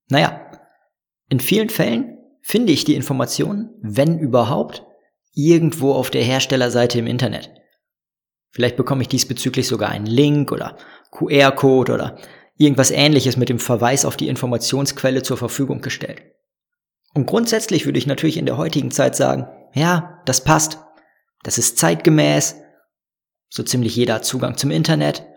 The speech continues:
ich spare auf der Basis Ressourcen, weil die Gebrauchsanweisungen oder Beipackzettel halt eben schlanker ausfallen. Und vor dem Hintergrund ist die Art und Weise zu informieren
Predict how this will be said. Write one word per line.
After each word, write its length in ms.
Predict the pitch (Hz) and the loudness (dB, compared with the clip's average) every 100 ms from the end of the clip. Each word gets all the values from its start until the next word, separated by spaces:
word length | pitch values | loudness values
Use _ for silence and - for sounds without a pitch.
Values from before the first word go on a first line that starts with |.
| _ _ _ _ | _ _ _ _
ich 120 | - | -8
spare 200 | - 113 | -4 -4
auf 100 | 117 | -2
der 100 | 123 | -4
Basis 420 | 117 113 117 - | -2 -2 -2 -2
Ressourcen, 600 | 135 - 214 185 - 170 135 | -2 -2 2 2 2 0 0
weil 100 | 117 | 0
die 100 | 113 | -2
Gebrauchsanweisungen 920 | 117 127 139 - 135 127 135 123 123 | -4 -2 -2 0 -2 0 0 0 0
oder 140 | 117 | 0
Beipackzettel 640 | - - - 120 - 127 117 | 0 -2 -4 -4 -2 0 -2
halt 140 | 120 | -2
eben 160 | 127 120 | -4 -4
schlanker 400 | - 180 170 - | -2 0 0 0
ausfallen. 540 | - - - 147 147 - - _ _ _ _ _ _ | 0 0 -2 -2 -2 -8 -20 _ _ _ _ _ _
Und 100 | 135 | -4
vor 140 | - 127 | 0 2
dem 180 | 160 | 4
Hintergrund 400 | 170 - 208 123 | 4 4 2 0
ist 140 | 117 - | -2 -4
die 80 | - | -4
Art 200 | 165 160 | -2 0
und 140 | 123 | 0
Weise 240 | 131 147 | 2 0
zu 160 | 156 151 | -2 -4
informieren 720 | 143 123 131 208 247 - - | -4 -2 0 0 -2 -8 -18